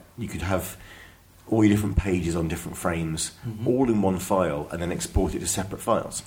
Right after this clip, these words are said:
Speaker 2: Yep.
Speaker 1: And then they introduced pages in the last version, where you can now have different pages which have different, um, sizes.
Speaker 2: Yes.
Speaker 1: Um, for each page.
Speaker 2: But you can still have a master page as well if you
Speaker 1: Yeah.
Speaker 2: want to.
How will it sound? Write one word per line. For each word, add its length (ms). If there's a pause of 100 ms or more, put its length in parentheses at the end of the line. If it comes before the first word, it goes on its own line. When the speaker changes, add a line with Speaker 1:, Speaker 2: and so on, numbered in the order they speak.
Speaker 2:
Yep. 120 (760)
Speaker 1:
And 100
then 100
they 80
introduced 400
pages 600
in 80
the 60
last 220
version, 440 (480)
where 180
you 100
can 200
now 240
have 580
different 320
pages 480
which 240
have 260
different, 520 (420)
um, 540
sizes. 680 (160)
Speaker 2:
Yes. 280 (380)
Speaker 1:
Um, 280
for 160
each 200
page. 540
Speaker 2:
But 120
you 40
can 80
still 200
have 100
a 60
master 300
page 280
as 100
well 140
if 100
you 80
Speaker 1:
Yeah. 200
Speaker 2:
want 100
to. 80